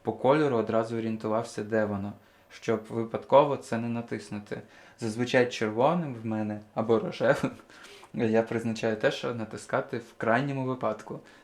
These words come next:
Тобто, щоб випадково це не перевірити. Раптом ще щось десь забувся, туди точно не тиснути. Це потрібно, е, на пра-, в правильному місці, на правильній сцені.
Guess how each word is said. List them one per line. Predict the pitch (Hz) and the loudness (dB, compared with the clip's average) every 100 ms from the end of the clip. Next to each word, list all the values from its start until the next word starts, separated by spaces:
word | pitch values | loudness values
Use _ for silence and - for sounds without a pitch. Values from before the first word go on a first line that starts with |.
| - | -4
Тобто, | 110 - 107 | -4 -2 -6
щоб | 104 - 113 - | -4 -4 -4 -2
випадково | 117 120 120 - 160 185 151 | -2 -2 -2 6 8 8 4
це | - 131 | 0 -2
не | 127 | -2
перевірити. | 127 117 107 107 - - - - - | -2 -2 -4 -8 -10 -14 -14 -18 -4
Раптом | 120 117 - 104 | 0 0 0 -4
ще | 107 113 | -4 -6
щось | - 120 107 | -4 -4 -2
десь | 110 104 | -2 -4
забувся, | 113 135 202 - | -4 -2 -2 -4
туди | - 120 117 | -8 -2 0
точно | 170 127 123 - | 2 0 -2 -4
не | 113 113 | -6 -4
тиснути. | 113 107 - 104 107 | -6 -8 -10 -10 -10
Це | - 135 | -2 -2
потрібно, | 135 131 123 120 107 110 110 - - - - | -2 -6 -6 -4 -2 -2 -2 -8 -20 -20 -12
е, | - 110 107 | -4 -2 -2
на | 110 107 | -2 -4
пра-, | 104 120 117 | -4 -2 -2
в | 113 | -2
правильному | - 120 117 110 107 | 0 2 2 -2 -4
місці, | 127 - 120 | -6 -6 -8
на | 107 | -6
правильній | 107 107 110 110 | -4 -4 -4 -8
сцені. | - - 98 | -10 -10 -8